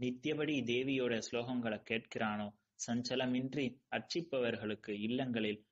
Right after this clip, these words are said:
லக்ஷ்மி தேவியானவள் நித்தியமாசம் புரிவாள்னு தேவியே சொல்றா. மேலும் ருத்துவாகாத பெண்கள் இவளை ஆராதிக்கிறதுனால ருத்துவாவாலாம். கருத்து வேறுபாடுகளால பிரிந்த கணவன் மனைவி மீண்டும் ஒன்று சேர, யாருக்கா கணவன் மனைவிக்குள்ள கருத்து வேறுபாடுகள் இருந்ததுன்னா,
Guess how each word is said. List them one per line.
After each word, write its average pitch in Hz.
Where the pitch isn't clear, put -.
லக்ஷ்மி 117
தேவியானவள் 107
நித்தியமாசம் 135
புரிவாள்னு 107
தேவியே 110
சொல்றா. -
மேலும் 127
ருத்துவாகாத 143
பெண்கள் 127
இவளை 113
ஆராதிக்கிறதுனால 113
ருத்துவாவாலாம். 107
கருத்து 156
வேறுபாடுகளால 127
பிரிந்த 123
கணவன் 151
மனைவி 123
மீண்டும் 131
ஒன்று 117
சேர, 110
யாருக்கா 113
கணவன் 131
மனைவிக்குள்ள 120
கருத்து 127
வேறுபாடுகள் 113
இருந்ததுன்னா, 110